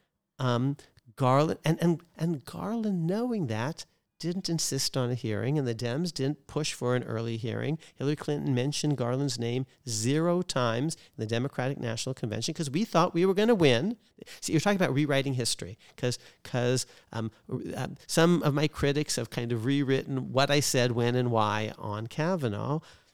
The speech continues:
Same is true about rewriting history in Garland. We, we think it was stolen only afterwards 'cause we lost the election. No one was thinking that at the time. They thought, "Okay, Hillary's gonna win and Garland's gonna be confirmed in the lame duck or shortly thereafter in the new Clinton administration."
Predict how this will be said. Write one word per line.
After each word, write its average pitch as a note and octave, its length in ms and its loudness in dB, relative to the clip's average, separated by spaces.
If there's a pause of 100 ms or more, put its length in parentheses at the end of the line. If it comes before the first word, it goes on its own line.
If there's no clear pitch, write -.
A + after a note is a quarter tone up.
(280)
Same - 320 -6
is G#3+ 120 -2
true - 120 -4
about E3+ 240 -2
rewriting E3 520 -2
history E3 320 -2
in E3 80 -2
Garland. F3 480 -4
We, C#3 120 -6 (240)
we D3 60 -20
think - 260 -12
it G3+ 80 -6
was E3 120 -4
stolen F3 400 -2
only E3 260 -4 (100)
afterwards D#3+ 520 -4
'cause C3+ 200 -8
we D3 120 -4
lost C3+ 340 -4
the D#3+ 80 -6
election. E3 380 -6 (200)
No A#3+ 280 0
one C4 200 4
was A#3+ 140 2
thinking A#3 400 -2
that F#3 160 2
at G3 100 -2
the G#3+ 80 -2
time. A#3+ 220 0
They A3+ 100 2
thought, G#3+ 260 0
"Okay, G#3+ 260 0
Hillary's G#3 260 2
gonna G#3+ 220 2
win F#3 340 4 (220)
and F#3 120 0
Garland's E3+ 360 4
gonna F#3 240 4
be F#3 120 2
confirmed F3 480 2
in F3 100 4
the E3+ 100 4
lame D3+ 240 4
duck D3+ 240 2
or D#3 80 -2
shortly D3+ 340 0
thereafter F3+ 640 0 (200)
in C#3 80 0
the C#3 60 4
new D3+ 160 4
Clinton - 280 0
administration." A2+ 640 0